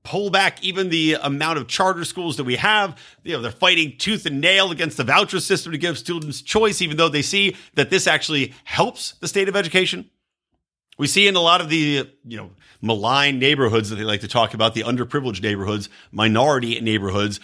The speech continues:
that school vouchers and school choice actually help them to get a better education rather than informing them, you know,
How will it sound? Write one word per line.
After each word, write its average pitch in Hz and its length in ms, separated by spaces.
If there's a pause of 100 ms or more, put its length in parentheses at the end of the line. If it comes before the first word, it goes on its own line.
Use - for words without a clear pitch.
(140)
that 127 140
school 175 240
vouchers 143 540 (100)
and 110 100
school 151 220
choice 127 440 (220)
actually 139 600
help 185 320
them 110 280 (440)
to 135 100
get 127 120
a 107 40
better 120 260
education 107 440
rather 135 260
than 127 120
informing 131 360
them, 117 200 (280)
you - 80
know, 107 160